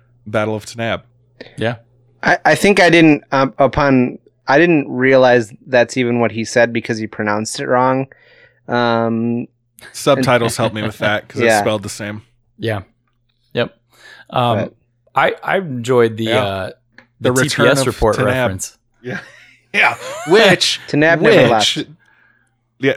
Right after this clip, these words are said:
Speaker 1: no, it didn't. It's always been in my heart too. I don't know, like, how much people know. Like, a T P S report is,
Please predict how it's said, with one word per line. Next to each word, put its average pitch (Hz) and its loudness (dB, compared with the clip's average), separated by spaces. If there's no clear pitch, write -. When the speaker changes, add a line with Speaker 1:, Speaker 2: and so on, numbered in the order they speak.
Speaker 1:
no, 123 0
it 120 -6
didn't. 98 -4
It's 131 0
always 135 4
been 117 -4
in 113 -4
my 110 -4
heart 143 -4
too. 131 -4
I 240 2
don't 220 0
know, 196 4
like, 135 0
how 139 2
much 127 -4
people 127 -4
know. 117 0
Like, 127 2
a 120 -2
T 233 -4
P 143 0
S 160 0
report 120 -2
is, 117 -8